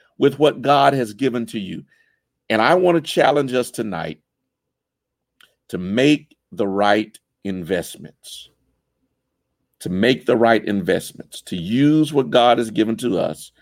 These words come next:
use it in the right way, use it in the right spaces,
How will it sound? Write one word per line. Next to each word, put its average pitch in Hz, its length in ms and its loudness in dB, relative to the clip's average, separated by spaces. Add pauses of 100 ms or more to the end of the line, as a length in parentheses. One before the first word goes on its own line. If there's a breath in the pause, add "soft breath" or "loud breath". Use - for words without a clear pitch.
(340 soft breath)
use 139 400 4
it 143 120 4
in 135 120 4
the 135 80 4
right 120 280 4
way, 85 380 -4 (640)
use 127 400 2
it 139 120 -2
in 135 100 0
the 127 100 2
right 110 280 4
spaces, 87 760 -10